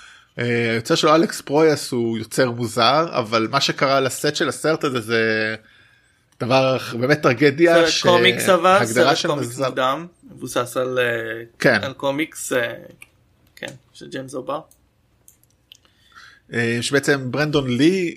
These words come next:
Speaker 1: אה, ז"ל, מגלם, אה, דמות של, אה, הוא מוזיקאי, נכון?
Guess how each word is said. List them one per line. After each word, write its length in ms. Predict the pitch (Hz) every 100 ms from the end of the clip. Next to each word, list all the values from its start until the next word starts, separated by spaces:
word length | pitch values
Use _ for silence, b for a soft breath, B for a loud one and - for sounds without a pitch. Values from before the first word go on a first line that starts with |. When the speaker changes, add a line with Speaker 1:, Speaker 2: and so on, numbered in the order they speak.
| 117
Speaker 1:
אה, 200 | 123 117
ז"ל, 580 | 147 135 117 110 147 170
מגלם, 600 | 143 120 120 123 139 139
אה, 480 | 135 131 123 123 120 113 -
דמות 240 | 127 135
של, 520 | 151 135 127 123 117
אה, 360 | 117 113 113 117
הוא 100 | 131
מוזיקאי, 500 | 127 120 - 160 190
נכון? 380 | 175 - 165 196